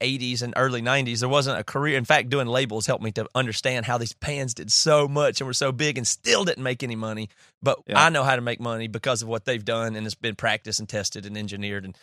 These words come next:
Speaker 1: now we've
Speaker 2: And
Speaker 1: kinda
Speaker 2: the
Speaker 1: got
Speaker 2: internet
Speaker 1: figured out.
Speaker 2: exists.
Speaker 1: Yeah,
Speaker 2: And the
Speaker 1: yeah,
Speaker 2: internet
Speaker 1: exactly.
Speaker 2: exists.
Speaker 1: So that's what enabled it to exist. But people didn't used to be indie bands where you could figure out how to tour and make a living. Now you can. So there's a lot more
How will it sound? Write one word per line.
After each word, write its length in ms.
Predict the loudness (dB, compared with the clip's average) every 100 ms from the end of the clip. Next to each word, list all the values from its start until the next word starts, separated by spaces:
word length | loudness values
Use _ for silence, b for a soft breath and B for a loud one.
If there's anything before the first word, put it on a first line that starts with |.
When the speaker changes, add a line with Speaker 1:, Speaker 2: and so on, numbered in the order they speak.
| b
Speaker 1:
now 180 | -2 0
we've 140 | 0 2
Speaker 2:
And 60 |
Speaker 1:
kinda 120 | 4
Speaker 2:
the 100 | 6
Speaker 1:
got 60 | 6
Speaker 2:
internet 260 | 6 6 6
Speaker 1:
figured 60 |
out. 60 | 6
Speaker 2:
exists. 500 | 2 -2 -4 -8 -4
Speaker 1:
Yeah, 100 | 0 2
Speaker 2:
And 80 |
the 40 | 2
Speaker 1:
yeah, 40 | 2
Speaker 2:
internet 280 | 2 2 2
Speaker 1:
exactly. 380 | 6 4 4 -4
Speaker 2:
exists. 120 | -4
Speaker 1:
So 60 |
that's 220 | 2 2 2
what 120 | -2
enabled 400 | 0 0 0 -4
it 60 |
to 160 | -4 -6
exist. 400 | -6 -4 -4 -2
But 200 | -2 -2 b b b -4
people 260 | -2 0
didn't 280 | -2 -2 0
used 180 | -2 -2
to 80 | -2
be 320 | 0 0 -2
indie 280 | -2 0 2
bands 360 | 2 4 2 -2
where 80 | -4
you 60 |
could 140 | -4 -2
figure 220 | 0 2
out 80 | 4
how 80 |
to 80 | 2
tour 260 | 0 -2 0
and 80 | -2
make 160 | -4
a 60 | -4
living. 360 | -4 -2 -4 -6 -2
Now 220 | 2 2
you 160 | 2 0
can. 360 | 0 0 -4 -8 _ -4
So 120 | 0
there's 200 | 0 0 2
a 100 | 4
lot 320 | 6 6 4
more 360 | 4 4 4